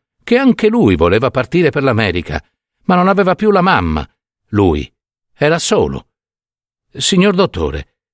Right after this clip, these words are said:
pregò Malagrazia, "vorrebbe farmi una carità." Il giovane dottore si fermò sotto il lampioncino, frastornato, e pensava, andando, eh, non s'era accorto della, della vecchia.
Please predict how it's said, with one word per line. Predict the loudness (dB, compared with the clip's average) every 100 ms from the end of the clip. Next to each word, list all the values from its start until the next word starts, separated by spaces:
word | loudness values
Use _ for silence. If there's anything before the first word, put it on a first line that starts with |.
| _
pregò | -2 0 2 2
Malagrazia, | 2 0 0 -2 -2 -6 -8 -8 _ _ _ _ _ _
"vorrebbe | -2 0 0 0
farmi | -2 -2 0
una | -2 -2
carità." | -2 -2 0 -2 -4 _ _ _ _ _ _ _ _
Il | -4 0
giovane | 2 2 0
dottore | -2 -2 2 4 4
si | 0
fermò | 0 0 0 0
sotto | 0 -2 0 0
il |
lampioncino, | 0 0 -2 0 0 0 0 -2 _ _ _ _
frastornato, | -4 -4 0 0 2 0 0 -2 -6 -10 _ _ _ _
e | -6
pensava, | -2 -2 0 0 -2 -4 _ _
andando, | -6 -2 0 -2 -2 -2 -2 -4 _ _ _
eh, | -10 -2 2
non | 2 0
s'era | 0 0
accorto | -2 0 0 0 0
della, | 0 2 0 0 _ _
della | -2 0
vecchia. | 0 -2 -2 -4